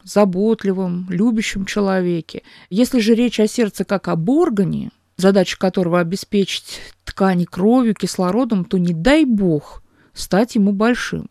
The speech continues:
Потому как увеличение размеров сердца указывает на то, что оно не справляется с нагрузкой.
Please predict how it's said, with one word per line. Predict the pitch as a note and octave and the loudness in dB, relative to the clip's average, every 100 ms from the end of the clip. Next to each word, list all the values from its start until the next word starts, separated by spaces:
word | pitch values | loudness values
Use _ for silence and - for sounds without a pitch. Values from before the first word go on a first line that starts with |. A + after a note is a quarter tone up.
| _ _ | _ _
Потому | - G#3+ A3+ | 0 4 4
как | A3 A3 | 2 0
увеличение | A3 G#3+ A3+ - A#3 G3+ | 2 2 0 0 0 2
размеров | G3+ G3 G3+ F#3 F3 | 0 0 0 0 -2
сердца | - D#4+ - - | -2 -4 -2 0
указывает | G#3 A#3 A3+ F#3 F3 D#3+ - | 0 2 0 0 -2 -2 -4
на | E3+ F3 | -4 -4
то, | E3+ - D4+ E4+ - | -4 -2 -2 -2 -8
что | - - F#3+ | -12 -4 -2
оно | G3+ C4 | 0 0
не | B3 G3+ F#3+ C4+ | 0 0 0 0
справляется | D4 - F#3+ F#3+ F#3 A#3 C4+ A3 - - E3 E3+ | -2 -6 -2 0 0 0 0 -2 -6 -8 -6 -6
с | - - | -12 -8
нагрузкой. | F3 G3+ G#3 A3 F3 - - D3 | -4 -2 -2 -4 -6 -8 -10 -10